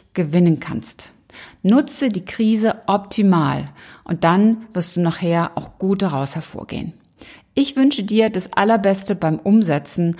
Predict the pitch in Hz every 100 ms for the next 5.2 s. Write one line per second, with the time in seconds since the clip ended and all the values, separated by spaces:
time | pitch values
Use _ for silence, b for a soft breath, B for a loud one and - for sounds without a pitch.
0 | B B 180 175 - - 175 - - 175
1 | 156 151 147 180 220 226 165 160 151 160
2 | B _ 156 156 147 - 135 147 - -
3 | - - - _ _ _ _ _ _ _
4 | _ _ 196 190 - 190 247 - 180 160
5 | 143 -